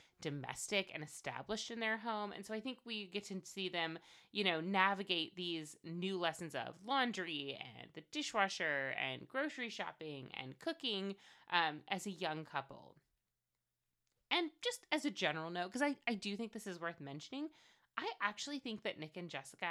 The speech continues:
have compatible moon signs and thus have maybe similar emotional needs. Nick has his moon in Taurus and Jessica has her moon in Cancer. And these are, especially in old school Hellenistic astrology,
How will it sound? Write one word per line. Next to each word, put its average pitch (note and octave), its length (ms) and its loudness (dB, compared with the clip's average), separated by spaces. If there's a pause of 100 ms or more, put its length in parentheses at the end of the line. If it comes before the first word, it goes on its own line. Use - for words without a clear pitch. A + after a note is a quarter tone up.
(140)
have F3+ 260 -4
compatible E3 480 0
moon G3 300 -2
signs F#3+ 440 0
and E3 280 2 (100)
thus C#3+ 260 0
have D3+ 280 0
maybe F#3+ 260 -2
similar B3+ 440 -2
emotional G3 460 -2
needs. G3 500 -8 (480)
Nick A#3 360 0
has G#3+ 300 2
his G3+ 220 -2 (200)
moon E3+ 420 -6
in D#3 320 -4
Taurus D3+ 580 -8
and G#3 120 -4
Jessica D#4 340 -2
has B3 220 -2
her A3+ 160 -6
moon F#3 240 -4
in F3+ 140 -6
Cancer. - 500 -14 (320)
And G#3+ 100 2
these D4+ 360 0
are, F#3 400 4 (220)
especially G#3+ 680 -2
in E3+ 260 0 (100)
old F3 280 -2
school E3+ 400 -2
Hellenistic D3+ 580 -4
astrology, G3 680 -2